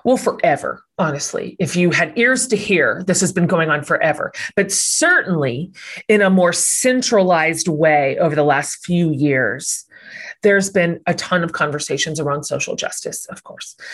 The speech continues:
and that is everything. It's broad. That's from racism to inclusion to equal rights for all people, including women, including people of color,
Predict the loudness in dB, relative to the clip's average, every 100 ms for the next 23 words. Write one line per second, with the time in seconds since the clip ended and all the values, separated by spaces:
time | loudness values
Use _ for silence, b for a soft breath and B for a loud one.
0 | B -2 2 2 0 -2 0 0 0 -2
1 | -2 -2 -4 0 2 2 0 -4 0 0
2 | 0 -2 -2 -2 B B 0 2 2 0
3 | 0 2 0 -2 -4 -2 -2 -2 2 4
4 | 4 2 0 -2 -2 -2 0 0 2 2
5 | 0 -2 -2 0 2 0 0 -2 0 0
6 | 0 0 0 4 4 4 4 4 2 -2
7 | -2 -2 -2 -4 -2 0 0 0 0 2
8 | 2 0